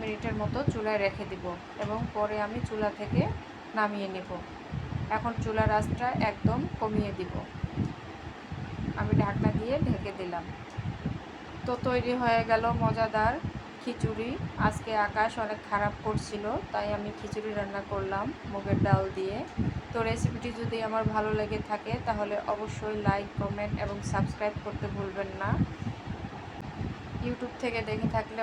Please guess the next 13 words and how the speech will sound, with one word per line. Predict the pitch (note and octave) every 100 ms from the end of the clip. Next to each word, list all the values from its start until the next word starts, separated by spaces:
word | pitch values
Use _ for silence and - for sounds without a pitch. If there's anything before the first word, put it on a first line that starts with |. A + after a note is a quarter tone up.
| G#3+
অবশ্যই | G#3+ A3 A#3 A3
লাইক, | G#3+ G#3+ G#3+
কমেন্ট | G#3+ G#3+ G#3
এবং | G#3 G#3 -
সাবস্ক্রাইব | G3+ - G#3 G#3 -
করবেন। | G#3 G#3 G#3+ B3
Facebook | - G3+ G3+ G#3+ - - - -
পেজ | G#3+ G#3 -
থেকে | G#3 G#3
দেখে | G3+ G#3 G#3
থাকলে | G3+ G3+ G#3
অবশ্যই | F#3+ G3+ - G#3 A#3+ G#3
লাইক | G3